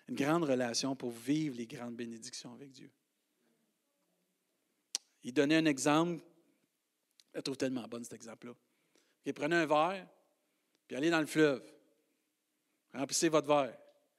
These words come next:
d'eau du fleuve. Ok ? Le verre est plein. Vous êtes d'accord avec ça ? C'est pas une, c'est pas un truc, OK ? Le verre, tu le mets dans l'eau. Tu sais, il est plein, le verre ? Il est plein. Le verre, il est plein.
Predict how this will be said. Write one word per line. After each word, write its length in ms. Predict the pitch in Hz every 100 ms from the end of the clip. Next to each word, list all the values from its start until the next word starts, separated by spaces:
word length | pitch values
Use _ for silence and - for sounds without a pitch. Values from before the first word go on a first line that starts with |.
| _ _ _ _ _
d'eau 300 | 127 143 143
du 100 | 135
fleuve. 360 | - 139 120 - _
Ok ? 100 | 139
Le 640 | 156 - _ _ _ -
verre 140 | 143 165
est 140 | 151
plein. 280 | 170 185 240
Vous 1000 | - _ _ _ _ _ _ _ _ 139
êtes 60 |
d'accord 260 | 117 127 143
avec 160 | 139 -
ça ? 240 | 202 226 - _ _ _ _ _ _ _
C'est 100 | -
pas 120 | 214
une, 100 | 175 - - -
c'est 80 |
pas 100 | -
un 60 | 160
truc, 260 | - 120 107
OK ? 120 | - 165 _ -
Le 60 |
verre, 160 | 131 120
tu 120 | 123
le 40 | 120
mets 120 | 175
dans 160 | 151
l'eau. 200 | 123 196
Tu 160 | 190 127
sais, 140 | - 151 -
il 40 |
est 40 | 135
plein, 180 | 202 262
le 60 |
verre ? 240 | 247 277 269 - - _ _
Il 60 | 139
est 20 |
plein. 180 | 190 147 - _ _ _ _ _ _ _ _ _ _ _ _ _ _ -
Le 80 | 113
verre, 180 | 226
il 80 | 277
est 40 | 208
plein. 300 | 226 240